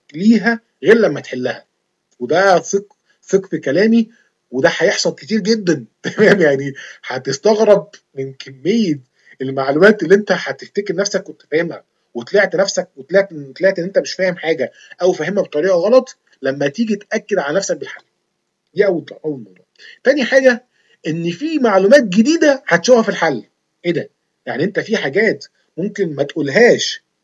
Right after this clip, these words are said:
وتلاقيها في الأسئلة؟ آه طبعًا. يعني أنا بقولها من دلوقتي، <laughs> تمام؟ وفي حاجات أنت ممكن ما تقولهاش والكتاب شخصيًا ما يقولهاش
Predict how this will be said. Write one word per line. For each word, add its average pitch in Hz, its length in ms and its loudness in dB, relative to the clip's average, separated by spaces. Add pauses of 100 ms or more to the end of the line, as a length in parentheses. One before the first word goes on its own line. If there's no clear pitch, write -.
(180)
وتلاقيها 156 380 0
في 214 80 -4
الأسئلة؟ 226 440 4 (160)
آه 151 80 4
طبعًا. 135 340 2 (800)
يعني 110 140 -16
أنا 120 80 -10
بقولها 170 220 2
من 143 140 -4
دلوقتي، 147 420 0 (120)
<laughs> - 160 -12
تمام؟ 160 360 2 (1200)
وفي 147 260 0
حاجات 226 520 6 (400)
أنت 240 220 2
ممكن 269 280 0
ما 180 120 0
تقولهاش 180 600 2 (400)
والكتاب 180 580 4
شخصيًا 247 720 2
ما 151 220 0
يقولهاش 208 840 2